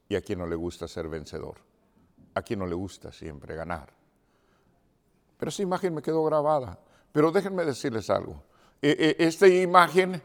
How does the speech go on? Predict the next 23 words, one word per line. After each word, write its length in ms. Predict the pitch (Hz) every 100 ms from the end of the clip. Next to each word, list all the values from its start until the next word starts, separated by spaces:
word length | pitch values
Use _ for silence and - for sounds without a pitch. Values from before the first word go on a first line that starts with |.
| _ _ _ _ _ _ _ _ _ _
era 160 | 160 185
una 140 | 190
imagen 680 | 185 185 180 180 165 131 120 - _ _ _ _
realmente 1300 | 131 160 170 170 170 156 151 139 127 113 101 - _ _ _ _
ficticia 800 | 180 165 - 220 247 208 190 - - _ _ _ _ _ _
de 140 | - 165
un 400 | 190 208 202 180
vencedor 1000 | 185 147 175 175 208 214 - - - _
ficticio. 760 | - 170 - 214 208 - 120 85 - _ _ _ _ _ _ _ _ - - _ _ _ _ _ - _ _ _
Que 120 | -
no, 200 | 156 190
no, 180 | 180 175
no. 420 | 175 170 160 156 - _ _
Al 200 | 139 127
tiempo, 580 | 170 180 180 196 202 -
cuando 220 | 143 107
fui 200 | 107 151
creciendo, 600 | 147 160 143 165 185 190 - - _
dije, 260 | - 110 107
"Ay, 680 | 90 92 95 104 110 127 113
no, 160 | 107 80
pues 140 | -
sí, 140 | 98